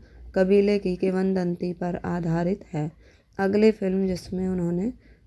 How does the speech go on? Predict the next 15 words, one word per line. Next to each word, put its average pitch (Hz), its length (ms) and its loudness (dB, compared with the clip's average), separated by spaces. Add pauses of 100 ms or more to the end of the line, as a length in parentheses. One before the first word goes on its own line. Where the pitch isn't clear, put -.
अभिनय 202 500 2
किया, 175 340 -2 (440)
वह 196 200 4
में 208 160 4
अभिनय 180 420 0
किया 180 380 -4 (400)
श्री 196 320 2
कुमार 180 480 -2 (400)
मेनन 185 400 0
ओडियान 180 460 0
वी 190 200 2
द्वारा 175 360 0
निर्देशित 175 680 0 (520)
फैंटेसी 185 720 -2 (600)
ड्रामा 180 480 -2